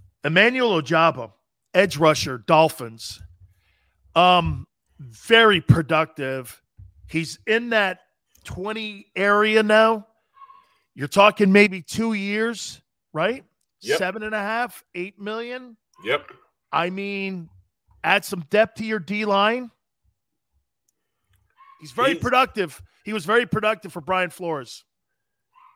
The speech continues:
Speaker 2: He's a real pass rusher, too, but he can also play, um, first and second down. Gets up the field. Um, he's an edge rusher, but tren-,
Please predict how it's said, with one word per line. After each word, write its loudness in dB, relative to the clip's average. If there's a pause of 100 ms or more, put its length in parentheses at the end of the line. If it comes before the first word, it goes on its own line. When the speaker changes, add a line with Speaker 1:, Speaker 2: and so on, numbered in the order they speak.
(120)
Speaker 2:
He's -8
a -2
real -2
pass -2
rusher, -8
too, -12
but -8
he -6
can -4
also 0
play, -2 (480)
um, -6 (460)
first -4
and -10
second -8
down. -8 (720)
Gets -8
up -4
the -10
field. -2 (520)
Um, -4 (120)
he's -8
an -4
edge 2
rusher, -2 (260)
but -10
tren-, -4